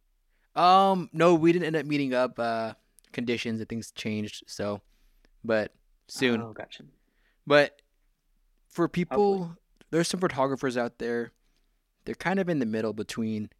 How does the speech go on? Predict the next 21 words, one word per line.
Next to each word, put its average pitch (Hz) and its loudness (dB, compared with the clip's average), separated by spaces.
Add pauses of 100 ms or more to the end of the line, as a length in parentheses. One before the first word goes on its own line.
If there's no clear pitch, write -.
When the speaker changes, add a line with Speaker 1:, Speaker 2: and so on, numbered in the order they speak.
(260)
Speaker 1:
Instagrammer 135 -4
versus 113 -4
actually 113 -6
wanting 110 -4
to 104 -6
be 107 -4
a 101 -4
true - -8
artist. 107 -6 (400)
Is 120 -2
there 131 0
any 160 0
advice 107 -2
you 113 -8
can 113 -8
give 113 -2
to - -16
those 104 -4
people 117 -6
where 107 -8
they're 107 -6